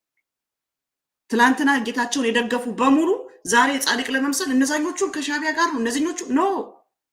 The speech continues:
ከሻዕቢያ ጋር የሚሰራ የለም። ህዝብ ለህዝብ እየተቀራረበ ነው። ምክንያቱም ብልጽግና አስቀምጦት የነበረው ሰራዊት ተነስቷል። ህዝቡ እዛ ዳር ላይ የነበረው ግልብጥ ብሎ ተገናኝቷል። የሆኑ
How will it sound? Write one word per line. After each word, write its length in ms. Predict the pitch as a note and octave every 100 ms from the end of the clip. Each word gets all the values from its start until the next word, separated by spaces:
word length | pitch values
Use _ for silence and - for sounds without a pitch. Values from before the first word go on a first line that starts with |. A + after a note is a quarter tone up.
| _
ከሻዕቢያ 340 | B3+ C4+ C4+ A#3
ጋር 140 | A3+
የሚሰራ 280 | A3+ A3 G3
የለም። 280 | F3+ D3 D3 _ _ _ _ _ _ _ _
ህዝብ 220 | A#3+ C4 B3
ለህዝብ 260 | A3 C#4
እየተቀራረበ 520 | E4+ D#4 C4+ A#3+ G3+ F#3+
ነው። 120 | F#3
ምክንያቱም 460 | - B3 B3 D#4+ - - _ G3+
ብልጽግና 480 | A3 C#4 A#3 A3+ A3+
አስቀምጦት 400 | A3 G#3+ G#3 G#3+
የነበረው 360 | F3+ F3 F#3
ሰራዊት 340 | F#3+ A3+ D#4 F#4
ተነስቷል። 440 | G4 E4 - - - _ _ _ _ _ _ _ _ _
ህዝቡ 320 | C4+ E4+ D4+ D4+
እዛ 160 | D#4+ C4 B3
ዳር 180 | B3 A3+
ላይ 120 | G#3+
የነበረው 360 | G#3 A#3 G4 C#4
ግልብጥ 280 | C4 B3+ -
ብሎ 120 | B3+
ተገናኝቷል። 520 | A#3 E3+ E3+ E3+ A#4 - _ _ _ _ _ _
የሆኑ 240 | A#3 D#4